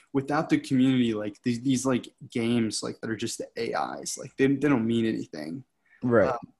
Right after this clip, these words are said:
Speaker 1: but, like, if you're watching this and you're part of this community in the Discord, like, they have, like, like, bios for all the characters. Like, all the characters that are on the team, like, they all have, like, a backstory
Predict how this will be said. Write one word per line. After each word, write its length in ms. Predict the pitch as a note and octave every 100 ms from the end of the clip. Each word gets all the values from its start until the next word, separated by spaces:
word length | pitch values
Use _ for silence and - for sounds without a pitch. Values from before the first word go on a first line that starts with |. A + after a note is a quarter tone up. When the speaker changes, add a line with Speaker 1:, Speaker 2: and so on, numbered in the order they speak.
| _ _ _ C3+
Speaker 1:
but, 140 | C#3
like, 180 | C#3 B2+
if 120 | C3
you're 120 | C#3 B2+
watching 480 | A#2 B2 C3 B2+ A2+
this 160 | G#2+
and 100 | A2
you're 120 | A2 A2
part 240 | A#2 A2
of 60 | G#2+
this 160 | G2+
community 640 | - A2+ C#3 A#2+ G#2+ G#2+ G2+ _ _
in 140 | B2+ A2+
the 60 | G2
Discord, 640 | C#3 C#3 - G#2+ G2+ G2+ _ - _
like, 260 | A2 G#2+ - - _ - A#2+
they 160 | C3 B2
have, 540 | A2 A2 G#2+ G#2 G2+
like, 320 | - D#2+ - - _ _ _ _ -
like, 260 | B2 - -
bios 580 | A2+ A#2+ A#2 - -
for 220 | - - -
all 120 | A2+
the 100 | -
characters. 800 | - B2+ - - G2 C#2+ - -
Like, 140 | C3+ C#3
all 80 |
the 80 | C#3+
characters 540 | C#3+ C#3+ C3+ C3+ C3 A#2
that 80 | A#2
are 80 |
on 120 | A#2 A2+
the 80 |
team, 440 | G#2 A#2+ A2+ A2 G#2
like, 160 | G#2+ G2+
they 80 |
all 120 | A2+ A2
have, 200 | A2+ A2
like, 120 | G#2+
a 40 |
backstory 720 | - G2+ G2+ - - - -